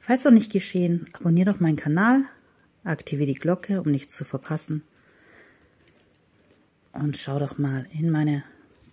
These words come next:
Playlists rein. Ich habe noch ganz viele andere Videos.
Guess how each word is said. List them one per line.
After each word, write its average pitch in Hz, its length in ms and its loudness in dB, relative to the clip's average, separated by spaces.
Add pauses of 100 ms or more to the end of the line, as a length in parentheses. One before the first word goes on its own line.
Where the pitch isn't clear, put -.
Playlists 139 840 -6
rein. 135 260 -6 (2500)
Ich 208 160 -8
habe 147 140 -6
noch 135 100 -2
ganz - 180 -4
viele 127 260 -6
andere 208 360 4
Videos. 190 540 0